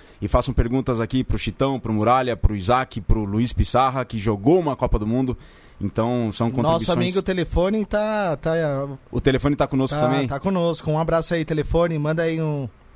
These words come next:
Speaker 2: um salve aí pra nós.
Speaker 1: Desde o Japão, o telefone
Speaker 2: Com
Speaker 1: desde o Japão
Speaker 2: certeza.
Speaker 1: conosco, também o pessoal do, do Comitê Organizador Tóquio dois mil e vinte, também mandando um abraço pra eles, Marco Pirano Angelini, André Carreira, um grande abraço a todos aí em Tóquio que nos escutam, que ouvem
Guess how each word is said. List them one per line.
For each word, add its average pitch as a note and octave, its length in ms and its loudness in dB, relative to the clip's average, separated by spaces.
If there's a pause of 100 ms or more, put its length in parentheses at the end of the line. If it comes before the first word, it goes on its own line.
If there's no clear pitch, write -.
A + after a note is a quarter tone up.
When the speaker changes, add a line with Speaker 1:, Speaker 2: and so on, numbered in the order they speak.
Speaker 2:
um C3+ 60 -6
salve C3+ 320 -4
aí C3 80 -4
pra C3 180 -8
nós. B2+ 440 -10
Speaker 1:
Desde A#2+ 360 2
o D#3+ 40 0
Japão, C3 540 0
o G2+ 40 -4
telefone A#2+ 460 0
Speaker 2:
Com A#2+ 60 -2
Speaker 1:
desde A#2+ 140 0
o - 20 -6
Japão A#2+ 220 2
Speaker 2:
certeza. A2+ 60 -4
Speaker 1:
conosco, C3 420 0
também B2 280 0
o B2 40 0
pessoal B2 400 2
do, A2 340 -2
do G2 420 -10
Comitê B2 320 0
Organizador A#2+ 520 0
Tóquio B2+ 240 0
dois A#2 160 0
mil A2+ 120 0
e - 20 -2
vinte, C3 320 -2
também A#2 220 0
mandando A#2+ 260 -2
um - 20 2
abraço A2+ 320 0
pra B2 120 0
eles, G#2+ 80 -2
Marco A#2+ 300 0
Pirano A#2+ 260 2
Angelini, A2+ 500 0
André A#2 300 0
Carreira, B2 520 0 (380)
um G#2 80 -2
grande A#2 200 0
abraço A#2 300 0
a G#2+ 40 -2
todos G#2+ 300 -2
aí A#2 220 0 (240)
em A#2+ 160 0
Tóquio B2 380 -2
que B2+ 120 0
nos B2+ 180 0
escutam, D3 540 -2
que B2+ 260 -6 (200)
ouvem C3+ 480 0